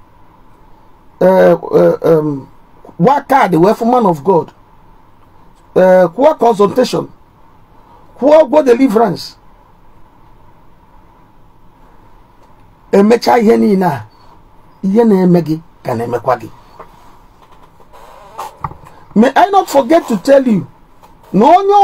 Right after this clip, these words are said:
ọbụla ị bụ nwoke, ị bụ nwaanyị, jee n'ụlọ ụka maọbụ n'ụlọ ekpere ịfụ man of God.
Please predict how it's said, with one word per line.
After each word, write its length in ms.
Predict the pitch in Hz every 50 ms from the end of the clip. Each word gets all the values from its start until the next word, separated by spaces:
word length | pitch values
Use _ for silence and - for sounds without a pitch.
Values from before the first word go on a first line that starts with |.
| 359
ọbụla 440 | 349 - 339 359 339 311 - - - - - - - _ - - _ _
ị 80 | 240 269
bụ 100 | 220 233 269
nwoke, 280 | 277 330 359 359 - 359
ị 60 | 302 226
bụ 80 | 233 247 247 269
nwaanyị, 380 | 302 269 247 214 175 143 135 - - - - _ - - _ _ _ _ _ _ - - - - _ - - _ _ - - _ -
jee 260 | 131 214 294 311 311
n'ụlọ 420 | 320 311 302 320 285 233 240 247 240 - _ _
ụka 380 | - 247 269 - - 175 120 - - _
maọbụ 220 | 180 190 190 185 208
n'ụlọ 260 | 233 247 262 254 240 233 220
ekpere 320 | - - 202 214 208 214 226 - - _ _
ịfụ 220 | 220 220 - 220 208
man 200 | 208 214 202 180
of 180 | 170 143 135
God. 240 | 135 185 180 - -